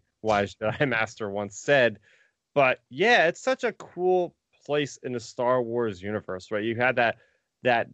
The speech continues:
gap right between, um, Revenge of the Sith and then going right in, uh, right before A New Hope, and you get to see Vader cutting down Wookiees, and then Vader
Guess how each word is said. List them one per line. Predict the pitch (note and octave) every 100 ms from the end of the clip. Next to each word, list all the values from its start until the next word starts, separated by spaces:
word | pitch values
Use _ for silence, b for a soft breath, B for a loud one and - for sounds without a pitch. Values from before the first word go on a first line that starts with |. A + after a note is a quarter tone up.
| _
gap | C3+ B2+ C3+ -
right | B2+ C3
between, | B2 - - B2+ C3 B2+ A2+ - _ _
um, | - G#2+ G2 D#2+ - _ _ -
Revenge | B2+ A2 C#3 C#3+ B2+ - _ _ _ _ _ _ _ _ _ _
of | B2+
the | B2
Sith | - C#3+ C#3+ -
and | B2
then | A#2+
going | A#2 B2 A2+
right | A#2+ A#2+
in, | A#2 -
uh, | G2+ F#2 - _ _
right | A#2+ B2 A#2
before | - - A2+
A |
New | G2+ G#2
Hope, | G2 G#2+ A2+
and | G2+
you | G2+
get | A2+
to | G#2+
see | - A#2+ G#2
Vader | G2+ G#2+ G#2+
cutting | G2+ A#2 A2 G2
down | G2+ G2
Wookiees, | F2+ G#2 - A2 F#2+
and | G2
then | F#2+
Vader | F#2 G2+ G2+ G2